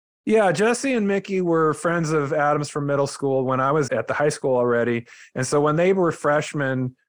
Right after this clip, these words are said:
and I sort of had that coming back together with Adam, he introduced me to Jesse and Mickey, and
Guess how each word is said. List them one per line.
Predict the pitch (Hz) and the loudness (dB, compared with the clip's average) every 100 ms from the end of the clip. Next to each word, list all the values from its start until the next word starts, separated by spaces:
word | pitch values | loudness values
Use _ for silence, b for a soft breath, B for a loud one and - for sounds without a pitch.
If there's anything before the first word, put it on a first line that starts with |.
| _ - | _ -6
and | 127 | -2
I | 127 131 131 131 135 - _ _ | 0 0 0 0 -2 -6 _ _
sort | - 151 131 | -10 -2 -2
of | 127 - | -2 -6
had | - 139 127 | -2 -2 0
that | 127 131 - | 0 -2 -2
coming | 143 139 127 123 - | -2 -2 -2 -6 -8
back | 135 131 135 | -4 -2 -2
together | 139 131 127 123 | -2 0 0 0
with | 117 123 | 0 0
Adam, | 131 139 131 123 117 | 0 2 0 0 -2
he | 156 | -2
introduced | 156 139 127 135 - | -2 -2 0 -2 -2
me | 135 | -4
to | 120 | -2
Jesse | 120 120 - | 0 -2 -2
and | 117 | -2
Mickey, | 147 151 139 131 | -2 0 0 0
and | 113 | -2